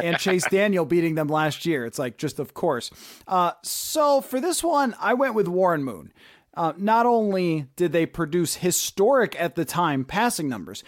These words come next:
Speaker 1: when you look back at these numbers on Pro Football Reference, you go like, "Okay, well, like, a forty-two hundred yard season or whatever it was."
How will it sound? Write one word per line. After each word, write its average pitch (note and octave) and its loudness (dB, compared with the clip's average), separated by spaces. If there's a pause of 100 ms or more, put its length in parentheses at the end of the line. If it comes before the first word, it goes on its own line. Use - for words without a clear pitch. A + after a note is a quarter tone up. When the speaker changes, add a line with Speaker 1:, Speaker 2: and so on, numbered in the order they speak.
(180)
Speaker 1:
when G3 2
you G3 4
look C#4 -2
back G#3 2
at D#3+ -4
these E3 -4
numbers D#3+ 0
on D3 -2
Pro E3 0
Football C#3+ 0
Reference, C#3 -2
you D#3+ -4
go D#3+ 4
like, D#3+ 2 (320)
"Okay, D4 2
well, D4 2
like, C#4 2
a D4 -4
forty-two A#3+ 0
hundred G#3+ 0
yard F#3+ 4
season F#3 0
or F3 2
whatever E3+ 2
it D3 0
was." D#3 2